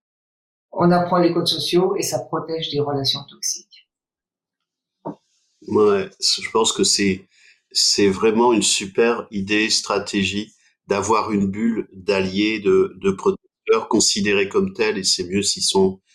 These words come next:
Speaker 2: un peu lucides sur le, sur le sujet.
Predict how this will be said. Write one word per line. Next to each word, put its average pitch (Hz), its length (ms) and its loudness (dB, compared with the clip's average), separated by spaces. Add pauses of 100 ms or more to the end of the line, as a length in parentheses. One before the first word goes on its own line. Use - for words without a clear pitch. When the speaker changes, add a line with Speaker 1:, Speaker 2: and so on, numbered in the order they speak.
(400)
Speaker 2:
un 98 140 2
peu 98 160 -2
lucides 95 440 -2
sur 95 300 -2
le, 87 600 -4
sur - 280 -4
le 87 140 -6 (140)
sujet. 82 280 -14